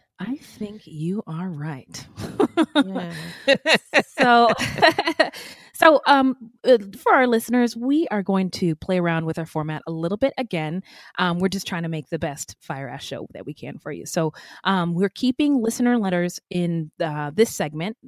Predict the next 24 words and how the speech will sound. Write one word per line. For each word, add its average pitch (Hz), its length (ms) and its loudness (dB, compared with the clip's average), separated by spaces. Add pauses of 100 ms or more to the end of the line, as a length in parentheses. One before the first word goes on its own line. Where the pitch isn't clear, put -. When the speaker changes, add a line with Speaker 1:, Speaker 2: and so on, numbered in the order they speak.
Speaker 1:
we'll 165 120 -10
get 151 140 -10
to - 80 -12
in 156 60 -8
a 156 40 -12
second 156 420 -10
so 160 180 -4
we 151 120 -4
can 170 140 -12
showcase - 480 -8
you 285 380 4
because 233 200 -2
we 190 120 -2
love 160 440 -2
you 339 140 0
guys, 156 420 -6
all 160 220 -4
of 160 80 -4
our 143 100 -6
listeners. 147 380 -10 (380)
But 294 120 2
true 269 180 -2
crime 269 280 0
news 202 400 2